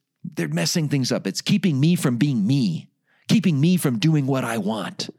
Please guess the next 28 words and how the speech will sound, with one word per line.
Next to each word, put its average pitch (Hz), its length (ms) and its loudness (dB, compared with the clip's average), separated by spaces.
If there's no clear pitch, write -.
Do 160 80 2
you 151 60 4
hear 196 340 4
the 143 100 -2
secular 156 480 0
gospel 143 460 -2
penetrating 139 720 0
into 135 260 0
your 101 100 0
heart 113 280 -4
when 156 140 0
you 147 100 2
do 123 200 0
that? 135 260 -4
Or 117 80 2
do 104 80 -2
you 95 140 4
also 123 320 0
see, 104 640 2
you 160 100 4
know 110 80 4
what? 120 120 0
Yeah, 110 180 0
there's 143 160 0
a - 20 0
problem 113 380 0
out 80 100 -2
there. 113 300 -4